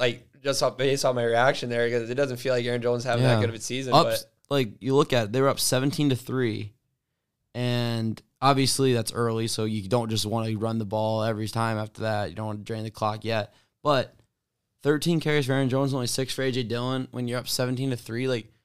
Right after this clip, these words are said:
Speaker 2: quit running, like, run. Or I think it was a situation where Rodgers, they're, I don't know what the score was, but then they go three and out, try to pass it three times in, like, the fourth quarter, I think. It's like, what are you doing? You have two really good running backs, and you're just gonna pa-,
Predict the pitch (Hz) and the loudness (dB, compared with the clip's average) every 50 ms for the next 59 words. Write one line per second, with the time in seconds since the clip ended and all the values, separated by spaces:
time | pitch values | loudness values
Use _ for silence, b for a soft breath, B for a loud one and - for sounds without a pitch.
0 | _ _ _ _ _ _ _ _ _ _ - 190 190 190 - _ _ _ 175 180 | _ _ _ _ _ _ _ _ _ _ -6 -6 -6 -6 -10 _ _ _ -4 -2
1 | 185 185 175 175 - - - 147 139 120 - - 127 165 190 180 165 147 - - | 0 0 -2 -4 -8 -6 -4 -4 -2 -4 -4 -6 -4 -2 -2 -2 -2 -6 -8 -12
2 | _ _ _ _ _ _ _ _ _ _ - 160 160 151 - 190 170 180 175 170 | _ _ _ _ _ _ _ _ _ _ 0 2 2 2 2 0 0 0 0 0
3 | 147 156 131 - - - - 131 160 - - 160 143 135 139 - - 135 127 117 | 0 0 0 0 0 0 0 -2 -2 -2 0 0 2 2 2 2 0 -2 -2 -2
4 | 110 110 107 - - - _ _ _ - 113 117 117 123 123 127 143 139 - - | -2 -2 -2 -4 -6 -10 _ _ _ -6 -2 0 0 0 2 0 0 0 0 -2
5 | - _ _ _ _ _ _ _ _ _ _ _ _ 123 120 123 120 - 131 131 | -6 _ _ _ _ _ _ _ _ _ _ _ _ -2 0 0 0 0 0 0
6 | 143 147 151 151 143 - - - - - - 120 123 123 113 107 104 104 104 107 | 2 2 2 2 2 0 0 -2 -4 -2 0 2 2 4 4 2 0 -4 -6 -8
7 | 107 104 - - - _ _ _ _ _ _ _ _ _ _ _ _ _ - 120 | -8 -8 -10 -10 -12 _ _ _ _ _ _ _ _ _ _ _ _ _ -4 -2
8 | 131 139 135 131 127 120 127 120 113 117 - 123 135 139 143 135 127 123 123 120 | 0 2 2 2 2 2 2 0 0 -2 -6 -4 -2 0 2 2 4 4 4 2
9 | 110 - - - 123 120 113 113 117 117 120 120 - - - - - 123 117 - | 0 -2 -4 -2 -2 -2 0 0 2 2 2 2 0 -4 -8 -8 -8 -8 -6 -4
10 | 117 110 113 117 110 101 110 113 107 - - - - 110 110 107 - - - 107 | -4 -2 -2 -2 -4 -4 -6 -6 -6 -8 -10 -6 -2 -2 -2 -2 -2 -4 -4 -4
11 | 107 107 107 110 113 110 123 123 120 120 117 110 - 120 113 104 110 131 147 160 | -2 0 0 0 0 0 0 -2 -2 -2 -6 -4 -2 -2 -2 -2 -2 -4 -2 -2
12 | 147 123 101 110 131 156 147 - - - - - _ - 123 131 127 110 - _ | -4 -4 -2 -2 -2 -2 -2 -4 -8 -14 -18 -20 _ -2 0 0 0 0 -2 _
13 | - 175 175 156 120 131 139 143 131 107 117 120 131 127 107 110 113 123 - - | -2 -2 0 0 2 2 2 2 0 -2 -4 -4 -4 -4 -4 -4 -6 -6 -8 -10
14 | - 113 107 98 - - - - 117 113 107 - 110 104 110 | -10 -10 -8 -10 -10 -12 -10 -8 -8 -8 -6 -6 -6 -6 -6